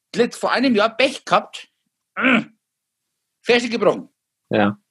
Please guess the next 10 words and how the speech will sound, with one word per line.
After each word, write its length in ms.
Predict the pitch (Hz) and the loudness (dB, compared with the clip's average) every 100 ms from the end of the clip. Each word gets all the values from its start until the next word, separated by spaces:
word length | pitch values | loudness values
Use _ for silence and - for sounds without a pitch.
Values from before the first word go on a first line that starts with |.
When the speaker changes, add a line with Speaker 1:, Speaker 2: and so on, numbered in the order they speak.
| _ _ _ - | _ _ _ -14
Speaker 1:
Die 60 | |
ist 180 | 185 - | -14 -4
heute 220 | 139 185 | -2 0
noch 100 | 220 | 0
im 80 | 233 | 0
Rollstuhl. 500 | 285 254 269 131 - _ _ _ _ _ _ - | -2 0 0 0 -4 _ _ _ _ _ _ -8
Speaker 2:
Ja. 220 | 95 92 | -8 -2
Speaker 1:
Wundergesundes 680 | 247 330 339 247 311 381 320 | 0 0 0 -2 -4 -2 0
Mädel, 360 | 254 165 95 _ - | 2 0 -2 _ -4
ja, 240 | 175 294 | -2 -2